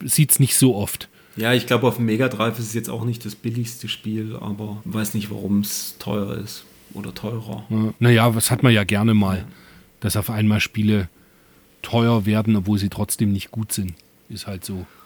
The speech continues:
Speaker 1: Ja.
Speaker 2: Genau, lass uns weiter gucken.
Speaker 1: Naja. Ja. Ja, wobei die Kurztests, die geben eh nicht so viel her. Also wir brauchen nicht über das x-te Mal irgendwie über Ishido reden. Wir, wir könnten, mein, das, das hat ja nun schon langsam Tradition im Podcast. Warum soll es diesmal,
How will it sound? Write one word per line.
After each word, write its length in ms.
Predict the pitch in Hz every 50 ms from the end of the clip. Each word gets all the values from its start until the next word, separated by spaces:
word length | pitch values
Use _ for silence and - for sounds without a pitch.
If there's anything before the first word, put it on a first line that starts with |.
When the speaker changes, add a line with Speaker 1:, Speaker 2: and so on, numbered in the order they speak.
| -
Speaker 1:
Ja. 220 | - 101 98 98 107 -
Speaker 2:
Genau, 340 | - 127 113 104 90 87 -
lass 200 | 113 151 175 -
uns 200 | 156 127 - -
weiter 180 | 117 113 - 117
gucken. 120 | 117 135 151
Speaker 1:
Naja. 340 | 156 165 165 113 95 92 95 90 _ _ _ _ _ _ _ _ _ _ _ _ - - _ _ _ -
Ja. 180 | 151 175 170 - - _ - _ _ _ _ -
Ja, 280 | 131 131 139 156 156
wobei 260 | 165 147 110 135 127
die 80 | 135 139
Kurztests, 760 | - - - - 165 - - - - 147 151 139 - - - -
die 80 | 120
geben 240 | 107 131 139 131 131
eh 160 | 113 127 135
nicht 180 | 147 143 - -
so 180 | - 127 120
viel 240 | 117 - - 120 113
her. 240 | 95 95 113 113 123
Also 200 | 131 123 110 113
wir 80 | 117 107
brauchen 360 | - 110 117 117 107 120 117
nicht 200 | 120 120 - -
über 280 | 139 110 113 117 107 - - - - - - - -
das 100 | 113 127
x-te 280 | 123 117 - - 131 120
Mal 160 | 117 117 123
irgendwie 240 | 123 113 113 117 127
über 220 | 127 107 110 117
Ishido 640 | 117 127 107 104 - - - - 143 143 151 147 139 135
reden. 600 | 123 127 135 139 135 139 139 139 139 139 135 - _ - - - - - -
Wir, 200 | - 120 127 127
wir 100 | 131 120
könnten, 500 | - - 127 160 180 208 185 - 175 175
mein, 260 | 160 143 147 156 151
das, 180 | 143 143 127 -
das 160 | - 127 -
hat 100 | 135 135
ja 80 | 135 135
nun 160 | 131 127 120
schon 160 | - - 127
langsam 280 | 120 120 113 131 123 113
Tradition 600 | - - 117 107 110 104 - - 127 123 151 165
im 120 | 147 110
Podcast. 500 | - - 117 110 - - 127 135 - -
Warum 200 | 131 104 120 135 120
soll 120 | 131 127 113
es 100 | 110 -
diesmal, 340 | - 135 120 139 127 117